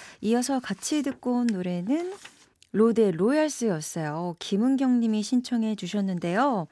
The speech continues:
김은경님께서 이렇게 문자 주셨어요.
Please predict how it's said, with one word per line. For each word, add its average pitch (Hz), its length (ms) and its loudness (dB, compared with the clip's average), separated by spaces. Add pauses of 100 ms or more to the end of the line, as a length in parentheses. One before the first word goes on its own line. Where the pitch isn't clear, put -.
(500)
김은경님께서 240 1000 2
이렇게 196 240 -4
문자 180 300 -4
주셨어요. 156 580 -6